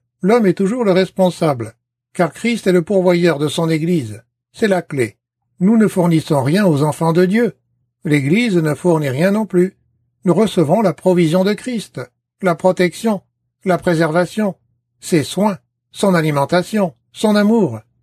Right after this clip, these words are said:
C'est lui qui nous donne tout. Dans un sens, c'est très unilatéral. Les hommes, nous devons fournir cela pour notre famille. Vous dites, « Je devrais sacrifier ma carrière pour faire cela. » Alors sacrifiez-la.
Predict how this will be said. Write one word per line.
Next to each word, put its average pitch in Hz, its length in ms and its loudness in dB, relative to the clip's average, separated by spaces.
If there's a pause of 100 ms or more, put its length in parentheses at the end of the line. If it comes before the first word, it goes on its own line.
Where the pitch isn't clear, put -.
(200)
C'est 220 200 0
lui 226 280 0
qui 190 120 -2
nous 185 120 4
donne 175 220 2
tout. 127 280 -6 (460)
Dans 147 200 0
un 143 100 0
sens, 202 420 -4 (480)
c'est 180 200 0
très 180 300 0
unilatéral. 160 800 0 (580)
Les 143 240 0
hommes, 190 260 0 (340)
nous 196 60 2
devons 233 220 0
fournir 190 460 0
cela 165 320 0
pour 165 180 -4
notre 170 260 0
famille. 170 560 -2 (560)
Vous 135 160 -4
dites, « 185 320 0 (380)
Je 175 140 0
devrais 156 300 0
sacrifier 170 540 -2
ma 170 140 0
carrière 156 420 0
pour 156 160 -6
faire 151 220 -4
cela. » 196 360 -2 (460)
Alors 208 280 0
sacrifiez-la. 208 720 -2